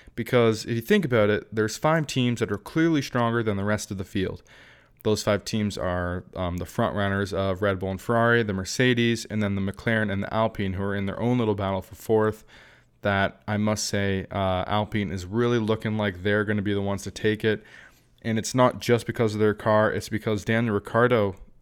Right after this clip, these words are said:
they, McLaren just doesn't have a second driver at the moment, and that's really gonna hurt them in the Constructors for the second year in a row. And, ah,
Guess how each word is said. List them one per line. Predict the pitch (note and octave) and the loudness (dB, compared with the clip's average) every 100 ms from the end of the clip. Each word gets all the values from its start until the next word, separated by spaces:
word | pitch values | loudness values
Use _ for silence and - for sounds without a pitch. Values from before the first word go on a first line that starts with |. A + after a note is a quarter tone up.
| _ | _
they, | A#2 B2 | 0 0
McLaren | - A2+ A2 C#3 C#3 | 0 -6 -2 2 4
just | A#2 - | 4 2
doesn't | A2+ G#2+ | 0 0
have | F#2+ | -2
a | |
second | - A2 G#2+ | -2 -2 -2
driver | G2 G2 G2+ G2 | -2 0 0 -2
at | - | -4
the | F#2 | -4
moment, | F#2 F#2+ G2 - - - - - | -2 -2 -4 -8 -20 -20 -20 -8
and | G2 G2+ G2 | -2 0 2
that's | F#2 - | 2 2
really | G2+ G#2+ G2+ | 2 2 2
gonna | G2 | 0
hurt | F#2+ G2 | 0 -2
them | - F#2+ | -2 -4
in | F2 | -4
the | F#2+ | -6
Constructors | F#2 - G2 - F#2 F2+ - _ | -6 -4 -4 -4 -4 -6 -10 _
for | - A2 | -6 -4
the | G2 | -4
second | F#2 - B2+ C3 G#2+ | -2 0 0 0 0
year | G#2 | 0
in | G2 | 0
a | |
row. | F#2+ G#2 G2 F#2 - - - - - | 2 2 2 -2 -8 -20 -20 -20 -4
And, | G2+ G2+ G2 F#2+ - _ - | 0 2 2 -2 -6 _ -8
ah, | A2 A2 | -6 -6